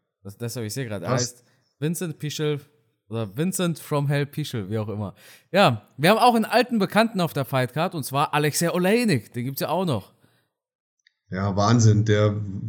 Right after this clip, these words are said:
Speaker 2: ja, auch nicht tot zu kriegen. Die, wie, wie nennt er sich? Die, die Anaconda oder sowas?
Speaker 1: Die Boa Constrictor.
Speaker 2: Die Bo-, ja,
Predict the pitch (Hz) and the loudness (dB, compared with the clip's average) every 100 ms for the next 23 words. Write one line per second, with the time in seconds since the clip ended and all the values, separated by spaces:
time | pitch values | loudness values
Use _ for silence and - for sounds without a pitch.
0 | - - - 101 107 113 113 113 127 117 | -10 -16 -8 -4 0 4 4 6 4 4
1 | 107 107 110 127 - - - - _ _ | 4 6 8 6 4 -4 -12 -20 _ _
2 | _ - 110 107 107 139 127 139 147 147 | _ 6 10 12 10 8 8 8 8 6
3 | 139 131 120 113 110 110 113 107 120 117 | 6 6 2 2 2 2 2 2 0 2
4 | 131 160 160 143 131 123 123 127 120 113 | 4 6 6 6 4 6 6 8 8 6
5 | - - 143 165 - 131 - - 156 - | 4 0 2 2 2 -2 -4 -4 -6 -4
6 | 110 87 - 131 110 123 127 120 113 98 | -4 -4 -2 0 0 0 -4 0 2 4
7 | 101 101 | 4 2